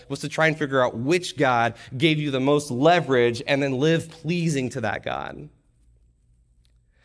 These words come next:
So Paul's using, when he uses that word, "I want you to live a life pleasing to God," he's actually using language that they're familiar with. "I want you to live a life that is pleasing to God." But here's,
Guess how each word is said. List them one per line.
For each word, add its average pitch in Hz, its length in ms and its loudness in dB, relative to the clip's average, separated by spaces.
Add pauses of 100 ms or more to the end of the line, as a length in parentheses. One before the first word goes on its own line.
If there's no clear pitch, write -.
(120)
So 180 140 0
Paul's 185 400 0
using, 170 340 -2
when 143 80 2
he 156 120 0
uses 175 340 0
that 143 140 2
word, 143 160 2
"I 139 40 2
want 147 180 0
you 196 60 -4
to 160 60 0
live 147 200 0
a 165 40 0
life 135 260 0 (280)
pleasing 185 500 0
to 139 80 -2
God," 135 220 2
he's 160 220 -2
actually 220 360 -4
using 151 600 -4
language 147 380 -2
that 120 160 -4
they're 151 160 -2
familiar 151 640 -2
with. - 560 -8 (560)
"I 110 40 -2
want 135 180 -4
you 190 80 -8
to 185 60 -2
live 131 280 -4
a 180 60 -2
life 107 460 0 (320)
that 117 100 0
is 113 140 -6
pleasing 170 720 -6
to 202 120 -4
God." 107 600 -8 (960)
But 123 100 -4
here's, 170 340 -2